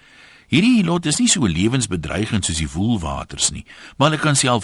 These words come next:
groot skade aanrig. Hulle is soos rekkies en lots, loods kort, maar intensiewe verkenningsstrooptogte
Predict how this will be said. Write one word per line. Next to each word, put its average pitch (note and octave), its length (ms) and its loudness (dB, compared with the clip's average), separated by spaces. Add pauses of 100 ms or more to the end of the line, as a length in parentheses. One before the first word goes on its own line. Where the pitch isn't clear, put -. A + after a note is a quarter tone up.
groot B2 260 0
skade D#2+ 420 -2
aanrig. D2+ 440 -12 (460)
Hulle C#3+ 200 2
is C#3+ 80 2
soos A#2 220 0
rekkies G2+ 480 -2
en D2+ 180 -6
lots, A2+ 440 -2
loods A2+ 340 0
kort, D3 300 -4
maar D#2+ 240 -4
intensiewe C3 640 0
verkenningsstrooptogte G#2+ 1300 -2